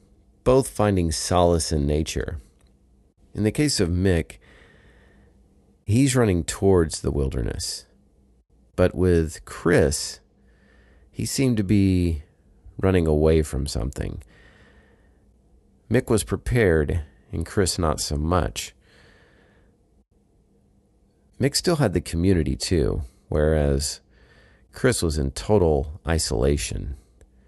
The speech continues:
And as dynamic as these two men are,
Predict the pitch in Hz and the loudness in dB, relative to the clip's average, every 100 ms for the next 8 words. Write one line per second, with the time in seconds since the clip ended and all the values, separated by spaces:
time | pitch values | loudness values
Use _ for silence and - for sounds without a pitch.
0 | _ _ _ _ _ _ _ _ _ _ | _ _ _ _ _ _ _ _ _ _
1 | _ _ _ _ 107 113 98 101 95 95 | _ _ _ _ 0 2 2 2 2 2
2 | 120 156 147 - 78 80 95 101 92 - | 0 0 -2 0 -2 -2 -2 -2 -2 -6
3 | - 92 87 85 - - 87 85 78 - | -4 -2 0 -2 -4 -8 -4 -2 -2 -2
4 | 78 73 67 - 69 | -2 -2 -2 -6 -8